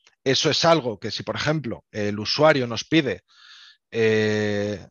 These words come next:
el tiempo para el día uno de diciembre, le tenemos que decir que no es posible, que hay un error de fechas, ¿vale?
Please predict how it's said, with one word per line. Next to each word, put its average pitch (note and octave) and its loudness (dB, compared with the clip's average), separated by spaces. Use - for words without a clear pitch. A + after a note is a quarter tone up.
el A2+ -8
tiempo D#3 2
para G#2+ 0
el G#2 -6
día B2+ 0
uno B2 -4
de A#2+ -6
diciembre, E3+ 2
le A#2+ -6
tenemos B2 -6
que C#3 2
decir D3 2
que A#2+ 0
no B2 -4
es A#2+ -4
posible, D3 0
que - -2
hay B2 2
un B2+ -4
error A#2+ -2
de A2+ -4
fechas, - -14
¿vale? A2+ -6